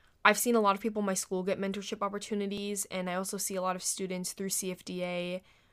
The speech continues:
um, with mentors in other companies. So I wanted to experience, you know, getting mentored, it, you know,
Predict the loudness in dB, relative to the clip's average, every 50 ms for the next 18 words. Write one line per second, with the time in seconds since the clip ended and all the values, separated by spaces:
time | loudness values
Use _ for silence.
0 | -10 2 4 4 6 6 4 0 -4 -6 0 0 0 0 2 2 2 2 2 0
1 | -2 -4 -4 -4 -4 -6 -2 0 0 2 2 2 2 0 -2 0 0 -2 -2 -2
2 | -2 -4 -2 -4 -4 -6 _ _ -20 -20 _ _ _ -4 6 8 10 10 10 8
3 | 6 6 4 0 0 0 0 0 -2 0 2 4 4 6 6 4 2 2 2 2
4 | 2 2 0 _ -4 -2 0 0 0 0 0 0 0 0 0 0 -2 -2 -4 -4
5 | -4 -4 -2 -2 -4 -6 -10 _ _ _ _ _ _ 0 2 2 2 2 -2 _
6 | _ -2 0 0 0 -2